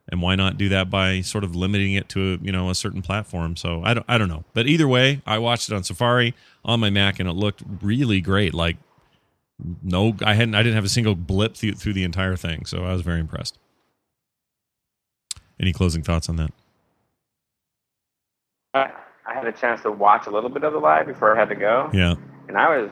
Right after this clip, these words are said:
Speaker 2: really impressed. And I, and I was actually streaming it onto my iPad.
Speaker 1: Yeah.
Speaker 2: And it looked fantastic.
Speaker 1: Yeah, I didn't do the phone or the iPad thing, but I hear it looked good. I should have tried that, but I was too enthralled with what they were saying. So let's move on to what they were saying. Um,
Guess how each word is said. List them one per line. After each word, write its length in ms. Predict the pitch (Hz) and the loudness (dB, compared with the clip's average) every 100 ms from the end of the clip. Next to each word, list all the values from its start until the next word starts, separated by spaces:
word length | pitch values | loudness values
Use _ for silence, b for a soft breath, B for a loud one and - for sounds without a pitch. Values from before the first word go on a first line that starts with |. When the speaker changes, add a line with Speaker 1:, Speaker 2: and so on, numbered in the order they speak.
| - | -8
Speaker 2:
really 260 | 101 107 107 | -6 -4 -4
impressed. 420 | 98 117 110 - | 0 4 4 2
And 80 | 104 | -4
I, 140 | 98 | -4
and 220 | 82 - | -6 -4
I 160 | 117 185 | -2 0
was 80 | 131 | 2
actually 280 | 120 - 98 | 0 -2 -12
streaming 340 | - 113 113 | -4 -2 0
it 140 | 104 | -2
onto 260 | - 104 - | -2 -4 -4
my 120 | 90 | -4
iPad. 500 | 80 120 135 82 58 - - | 2 2 2 -2 -6 -10 -10
Speaker 1:
Yeah. 200 | 92 82 - - - - - - - _ _ _ - | -10 -10 -14 -20 -20 -20 -20 -20 -20 _ _ _ -12
Speaker 2:
And 120 | 90 98 | -2 2
it 100 | 95 | 2
looked 180 | 101 - | 2 0
fantastic. 720 | 104 90 104 101 - - - - | 0 2 4 4 2 -8 -8 0
Speaker 1:
Yeah, 260 | 90 85 | 2 4
I 100 | 92 | 4
didn't 160 | 110 120 | 4 4
do 80 | 110 | 2
the 80 | 98 | 0
phone 240 | 101 95 | 0 0
or 80 | 87 | 0
the 80 | 80 | 0
iPad 380 | 78 76 80 | -2 -2 -6
thing, 160 | - 78 | -6 -6
but 100 | 80 | -4
I 80 | 85 | -2
hear 120 | 87 | -2
it 60 | 80 | -4
looked 160 | 80 | -6
good. 180 | - - - _ - | -8 -10 -12 _ -8
I 20 | |
should 180 | 101 135 | -2 -2
have 60 | 95 | -2
tried 240 | 95 85 | -2 -2
that, 180 | 80 78 | -2 -4
but 80 | 78 | -2
I 60 | 80 | -2
was 180 | 80 | -4
too 220 | - - 80 | -6 -4 -4
enthralled 420 | 76 90 80 80 | -2 -2 0 -2
with 140 | 80 | -4
what 100 | 98 | -2
they 80 | 98 | 0
were 80 | 92 | 0
saying. 300 | - 139 135 | 2 2 2
So 100 | 151 | 0
let's 140 | 139 | 2
move 160 | 139 127 | 2 4
on 100 | 123 | 4
to 60 | 113 | 4
what 140 | 107 | 2
they 80 | 92 | 2
were 100 | 85 | 0
saying. 400 | - 117 117 110 b b b b b b | 0 2 2 -2 b b b b b b
Um, 1600 | 90 95 95 92 92 90 90 90 92 92 92 92 92 90 87 | 2 4 6 6 6 6 6 4 4 4 2 0 -2 -2 -4